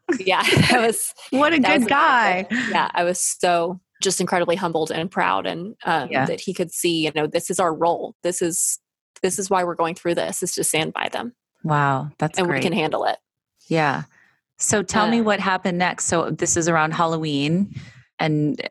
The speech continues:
Speaker 2: tell me the next, next steps.
Speaker 1: So I, um, they, they told me I could not do fresh embryo transfer. I would have to do frozen because my body was going to take longer to recover after
Speaker 2: Yeah.
Speaker 1: the retrieval. I was like, "Okay, so,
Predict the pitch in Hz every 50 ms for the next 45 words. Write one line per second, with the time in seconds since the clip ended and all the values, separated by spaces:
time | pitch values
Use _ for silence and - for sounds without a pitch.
0 | _ - - 180 170 165 160 156 151 147 139 139 160 147 147 139 - - - -
1 | - - - - _ _ _ _ _ _ - 160 160 165 - - - - 165 -
2 | - 214 208 - - 208 214 220 226 226 - 202 196 185 175 175 196 - - -
3 | - 208 208 - - 208 185 196 208 233 - 240 208 202 196 196 185 180 180 -
4 | 190 165 175 175 - - 208 202 202 - - 151 - - 202 - - - - -
5 | - - - 180 156 170 165 156 156 - - 170 151 - - 175 - 113 170 165
6 | 165 - 165 165 - - 185 180 170 - - 180 151 151 156 175 160 160 - 175
7 | - 175 170 170 170 175 170 170 170 165 156 143 165 - - 165 165 170 - -
8 | 190 160 - 170 170 160 165 160 160 180 - 196 180 170 - - - - - 180
9 | 175 214 226 240 - - 190 - 160 147 131 123 127 143 - 247 247 240 - 262
10 | 269 269 - _ _ _ _ _ _ _ - - 185 190 - 233 220 - - 311
11 | - 269 233 233 226 226 233 - - 214 202 202 202 202 202